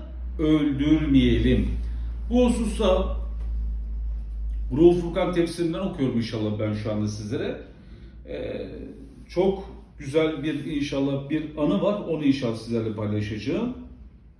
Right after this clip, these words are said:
Tabii ki uzundu normalde konum. Özetini inşallah paylaşacağım. Musa Aleyhisselam Rabbi ile görüşmeye gittiğinde biliyorsunuz ayet-i kerime var bu hususta. Estaizu billah. "Ve kellemallâhe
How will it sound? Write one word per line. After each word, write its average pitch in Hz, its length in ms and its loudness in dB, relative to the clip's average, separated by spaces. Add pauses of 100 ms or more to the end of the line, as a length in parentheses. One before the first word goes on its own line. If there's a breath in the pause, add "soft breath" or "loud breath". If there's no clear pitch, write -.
(680 soft breath)
Tabii 160 300 0
ki 165 60 -4
uzundu 175 560 0
normalde 117 500 2
konum. 233 340 -4
Özetini 165 440 0
inşallah 107 440 2
paylaşacağım. 101 720 -4 (720 loud breath)
Musa 196 360 0
Aleyhisselam 220 840 0
Rabbi 208 340 2
ile 247 200 0
görüşmeye 202 1120 4 (420)
gittiğinde 160 840 2 (580)
biliyorsunuz 180 680 -2
ayet-i 170 340 0
kerime 175 320 2
var 127 260 2
bu 123 40 0
hususta. 123 600 -4 (280)
Estaizu 139 500 0
billah. 170 340 0 (300 loud breath)
"Ve 127 100 0
kellemallâhe 175 880 2